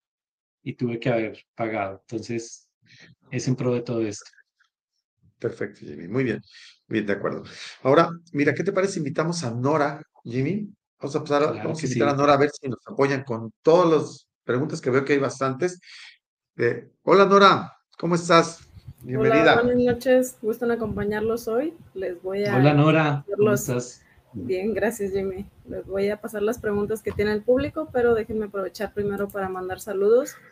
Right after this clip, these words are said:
Speaker 3: Saludos a Luis Enrique. Saludos
Speaker 2: Hola,
Speaker 3: a
Speaker 2: Luis Enrique.
Speaker 3: Octavio. Lulú, buenas noches.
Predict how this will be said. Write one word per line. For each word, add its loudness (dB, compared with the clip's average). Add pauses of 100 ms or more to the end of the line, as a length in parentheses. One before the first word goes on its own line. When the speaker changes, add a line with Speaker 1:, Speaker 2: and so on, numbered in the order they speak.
(300)
Speaker 3:
Saludos -4
a -6
Luis -10
Enrique. 2 (400)
Saludos -2
Speaker 2:
Hola, 4
Speaker 3:
a 4
Speaker 2:
Luis 0
Enrique. -4
Speaker 3:
Octavio. 2 (420)
Lulú, 2
buenas -2
noches. -6